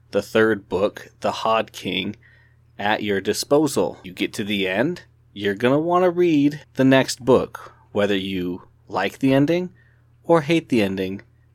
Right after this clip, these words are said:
you're gonna need it so that you can go right into it. It's that powerful. Um, of course, in this, uh, in this, in this book, we learn a little bit more about the top of the tower, about the,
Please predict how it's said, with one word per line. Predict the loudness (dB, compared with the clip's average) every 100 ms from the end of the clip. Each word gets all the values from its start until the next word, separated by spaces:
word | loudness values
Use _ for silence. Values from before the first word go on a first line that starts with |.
| _
you're | -4 2
gonna | 4
need | 4 4 2
it | -2 -6 -18 _
so | -4 0
that | 0
you | -2 -4
can | -4 -2
go | 0 2 0 -2 _ _
right | -4 2 2
into | 2 -2 -4 -6
it. | -6 -10 _ _ -20 _ _ _ _
It's | -6 -6 -4
that | 0 0 0 -2 -10 -20 _ _
powerful. | -4 -2 0 -2 -6 -10 -12 -8 -6 -6 -8
Um, | -14 -16 -16 -20 -18
of | -16 -2
course, | 4 4 2 -6 -8
in | -2
this, | 0 0 0
uh, | 0 2 -2 -6 _ -8
in | -6
this, | -6 -6
in | -6
this | -6 -6
book, | -2 -2 -2
we | -2
learn | 0 0
a | 2
little | 2 2
bit | 0
more | 0 0 0
about | -2 -4
the | -6
top | -4 -6
of | -8
the | -14
tower, | -8 -8 -6
about | -6 -4 -4 -2
the, | -4 -4